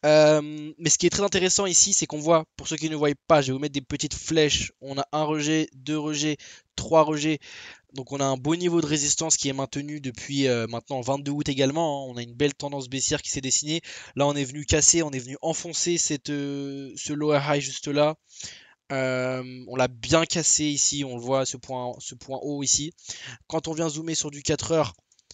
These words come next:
ce qu'on remarque ici, c'est qu'on avait ici, donc on a le niveau de résistance, enfin c'est un niveau de résistance, un niveau de polarité, d'accord, une zone de polarité.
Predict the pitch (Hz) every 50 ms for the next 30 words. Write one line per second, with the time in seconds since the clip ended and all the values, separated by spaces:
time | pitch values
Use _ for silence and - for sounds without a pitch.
0 | _ _ _ _ _ _ _ - - - - 147 135 143 147 147 147 139 - -
1 | - - - 165 151 - 143 - - 135 135 135 135 143 139 131 - - - 147
2 | - - _ _ 123 117 - - _ - 131 135 135 135 - - _ - 135 131
3 | 135 147 160 165 165 160 156 147 156 151 143 143 135 131 139 123 127 127 - -
4 | 147 139 - - 120 - - 127 123 127 127 123 123 123 120 127 123 - - -
5 | - - - 123 139 151 165 170 175 196 - - 170 165 156 147 143 127 - 151
6 | 143 131 - 135 131 131 120 117 123 147 160 156 151 123 143 135 131 127 123 110
7 | - 123 120